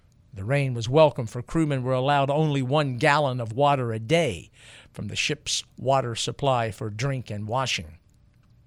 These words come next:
Large tanks were therefore set up to capture anything the heavens might provide. Now, that being said, the ship's steam engine could condense five hundred gallons of fresh water a day,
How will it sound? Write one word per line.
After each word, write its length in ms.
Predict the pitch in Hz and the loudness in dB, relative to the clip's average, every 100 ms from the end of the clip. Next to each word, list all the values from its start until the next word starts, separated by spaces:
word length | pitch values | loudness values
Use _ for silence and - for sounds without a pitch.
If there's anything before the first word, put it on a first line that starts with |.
| _ _ - - - - - _ | _ _ -20 -20 -20 -20 -20 _
Large 260 | 156 170 - | 6 6 8
tanks 360 | 190 190 - | 8 8 4
were 200 | 151 147 | 2 2
therefore 580 | 139 131 170 147 180 151 | 2 6 6 6 4 2
set 220 | 156 156 | 4 2
up 100 | 156 - | 2 -2
to 60 | |
capture 440 | - 170 156 160 156 | 0 2 2 -2 -2
anything 540 | 240 226 202 123 82 - - - - - - _ | 0 0 0 -2 -6 -12 -20 -20 -20 -20 -20 _
the 60 | |
heavens 500 | 85 139 127 110 98 | -2 0 0 -2 -4
might 300 | 131 127 110 | -4 -4 -6
provide. 720 | - 110 107 127 107 82 - - _ _ _ _ _ - - - | -8 -6 -2 -2 -2 -8 -14 -20 _ _ _ _ _ -18 -16 0
Now, 80 | 156 | 6
that 220 | 190 196 | 8 8
being 180 | 196 160 | 4 2
said, 360 | - 202 196 | 6 8 8
the 60 | 175 | 4
ship's 300 | - 226 - | 4 4 4
steam 420 | - 220 208 196 | 2 2 4 4
engine 440 | 214 202 175 185 | 4 4 2 2
could 320 | 196 165 151 - | -2 -4 -6 -6
condense 420 | 160 156 170 165 | -2 2 2 0
five 380 | - 180 175 139 | 4 6 8 4
hundred 420 | 180 156 147 131 | -2 -2 -4 2
gallons 500 | 156 165 156 143 123 | 4 6 4 0 -4
of 80 | 120 | -6
fresh 380 | - 165 - | 2 2 2
water 380 | 147 156 151 131 | 2 4 4 0
a 120 | 120 | -4
day, 520 | 110 120 180 110 82 | -2 2 2 0 -6